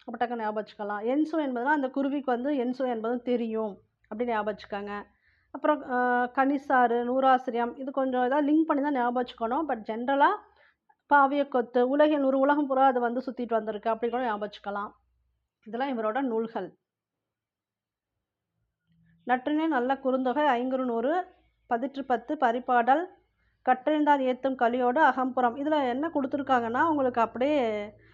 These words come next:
அ, எட்டு தொகை நூல்கள் கொடுத்துருக்காங்க. நற்றிணை, அப்புறம் குறுந்தொகை, ஐங்குறு நூறு, பதிற்று பத்து, பரிபாடல், கலித்தொகை, அகநானூறு, புறநானூறு. இந்த எட்டு தொகை நூல்கள், எட்டு தொகை நூல்கள் பத்தி எப்-, எப்படியும் ஒரு கொஸ்டின் வரும்.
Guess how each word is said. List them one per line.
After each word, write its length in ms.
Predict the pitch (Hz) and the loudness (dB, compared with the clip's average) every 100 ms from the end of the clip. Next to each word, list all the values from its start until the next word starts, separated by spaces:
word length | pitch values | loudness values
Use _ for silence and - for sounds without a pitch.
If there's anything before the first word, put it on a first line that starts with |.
| _ | _
அ, 240 | 208 214 214 | -4 -2 0
எட்டு 240 | 247 254 | 0 0
தொகை 220 | 349 311 | 2 4
நூல்கள் 260 | 285 240 240 | 4 2 0
கொடுத்துருக்காங்க. 640 | 220 220 233 226 208 202 185 - _ _ _ _ _ - | -2 -4 -4 -2 -2 -4 -16 -20 _ _ _ _ _ -6
நற்றிணை, 640 | 233 233 277 226 226 330 330 | -4 -2 -2 -2 -4 -6 -8
அப்புறம் 280 | 226 247 240 | -8 -8 -4
குறுந்தொகை, 680 | 269 277 254 208 240 320 359 | -2 0 0 -2 -2 -4 -6
ஐங்குறு 420 | 214 240 277 262 | -6 -4 -2 -2
நூறு, 440 | 226 208 208 269 349 - - - | -4 -4 -2 -2 -2 -10 -20 -4
பதிற்று 380 | 233 240 - 262 | -2 -2 -6 -6
பத்து, 600 | 220 202 214 247 370 - | -6 -4 -2 -2 -2 -4
பரிபாடல், 800 | 247 226 247 226 202 214 294 381 - _ _ - | -4 -4 -2 -2 0 0 0 -4 -12 _ _ -2
கலித்தொகை, 720 | 254 262 240 220 247 359 - | 0 0 0 0 0 -2 -2
அகநானூறு, 720 | 226 262 269 254 226 214 311 | -2 0 0 -2 -2 -2 -2
புறநானூறு. 640 | 330 277 240 214 202 196 - _ _ _ _ _ | 0 2 0 -2 -8 -12 -14 _ _ _ _ _
இந்த 160 | 247 240 | -4 -2
எட்டு 260 | 233 240 | -2 -4
தொகை 240 | 294 269 262 | -4 -4 -2
நூல்கள், 300 | 247 247 220 | -2 -2 -4
எட்டு 160 | 220 | -4
தொகை 180 | 320 311 | -4 -2
நூல்கள் 200 | 285 277 | -2 -4
பத்தி 200 | 262 302 | -6 -6
எப்-, 240 | 262 220 | -8 -8
எப்படியும் 360 | - 220 208 277 | -10 -10 -8 -8
ஒரு 120 | 294 | -6
கொஸ்டின் 240 | 240 226 226 | -6 -10 -10
வரும். 340 | 202 262 359 | -8 -8 -8